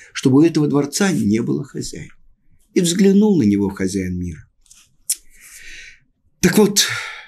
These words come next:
тот же самый человек, те же уши, тот же нос, тот же галстук.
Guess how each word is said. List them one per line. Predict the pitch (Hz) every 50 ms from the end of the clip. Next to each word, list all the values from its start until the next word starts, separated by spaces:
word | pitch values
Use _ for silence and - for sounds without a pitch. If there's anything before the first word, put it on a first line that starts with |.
| - _ _
тот | - 240 240
же | 220 220
самый | 214 220 220 214 208 202
человек, | - - 190 185 180 160 143 -
те | - 208 202
же | 175 196
уши, | 190 190 185 180 - - 180
тот | - 202 196 165
же | 160 208 202
нос, | 196 185 185 180 175 - - - - _ _ _ _ _
тот | - 196 196
же | 175 208 208 208
галстук. | 147 139 127 117 147 165 190 196 180 147 - - - 113 - - - _ _